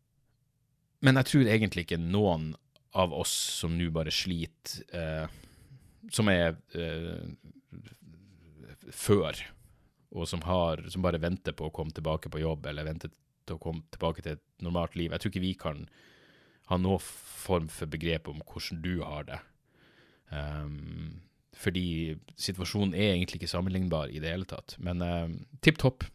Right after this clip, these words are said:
at du har, ehm, at du har funnet noen form for struktur, og ikke minst det at du, at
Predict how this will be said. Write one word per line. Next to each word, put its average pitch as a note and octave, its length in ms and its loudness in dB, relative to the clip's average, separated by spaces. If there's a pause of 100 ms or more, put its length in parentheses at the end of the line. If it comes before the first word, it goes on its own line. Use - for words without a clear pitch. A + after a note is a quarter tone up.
(160)
at - 160 -8
du E2 160 -2
har, D#2+ 180 -4
ehm, D#2 300 -6 (800)
at G2+ 100 -2
du A#2+ 60 4
har G#2 80 4
funnet A#2 220 4
noen F#2+ 100 4
form G#2+ 160 2
for F#2+ 80 -10
struktur, B2 380 2
og F2 80 4
ikke F#2+ 180 0
minst G#2+ 220 2
det F2+ 100 6
at E2 160 0
du, D#2+ 220 -2 (1040)
at - 160 -10